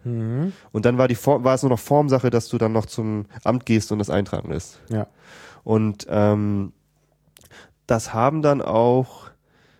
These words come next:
Speaker 2: ähm, zwei schwule Paare so gemacht. Sie haben halt öffentliche, ähm, solche öffentlichen Trauungen gemacht und haben versucht, das dann auch eingetragen zu bekommen, weil das
Speaker 1: Mhm.
Speaker 2: sozusagen nach dem damaligen Recht so galt, dass es damit okay war.
Speaker 1: Mhm.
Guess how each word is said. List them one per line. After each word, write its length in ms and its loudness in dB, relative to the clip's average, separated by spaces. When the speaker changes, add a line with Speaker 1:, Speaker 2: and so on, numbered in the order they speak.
Speaker 2:
ähm, 640 -2
zwei 420 0
schwule 300 0
Paare 260 0
so 140 0
gemacht. 400 -2
Sie 100 -4
haben 240 -6
halt 200 -2
öffentliche, 600 0
ähm, 800 -4
solche 240 -2
öffentlichen 420 -6
Trauungen 320 0
gemacht 400 -2
und 80 0
haben 140 0
versucht, 400 -2
das 100 -6
dann 140 -2
auch 120 -4
eingetragen 580 0
zu 120 -8
bekommen, 400 -2
weil 180 0
das 100 -2
Speaker 1:
Mhm. 60 -4
Speaker 2:
sozusagen 280 0
nach 120 -2
dem 200 0
damaligen 380 2
Recht 200 -6
so 140 0
galt, 240 0
dass 140 -6
es 340 -8
damit 480 -4
okay 320 0
war. 180 0
Speaker 1:
Mhm. 400 -4